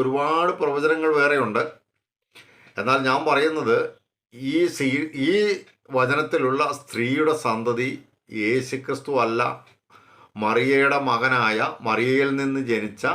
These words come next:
യേശുക്രിസ്തു അല്ല എന്നാണ് ഞാൻ നിങ്ങളുടെ ശ്രദ്ധയിൽപ്പെടുത്തിയത്. അപ്പോൾ കാര്യം നിങ്ങൾക്ക് മനസ്സിലായി എന്ന് ഞാൻ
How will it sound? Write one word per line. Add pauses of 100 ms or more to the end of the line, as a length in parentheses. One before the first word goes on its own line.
(360)
യേശുക്രിസ്തു (140)
അല്ല (480)
എന്നാണ് (200)
ഞാൻ (140)
നിങ്ങളുടെ (200)
ശ്രദ്ധയിൽപ്പെടുത്തിയത്. (1700)
അപ്പോൾ (160)
കാര്യം
നിങ്ങൾക്ക്
മനസ്സിലായി
എന്ന്
ഞാൻ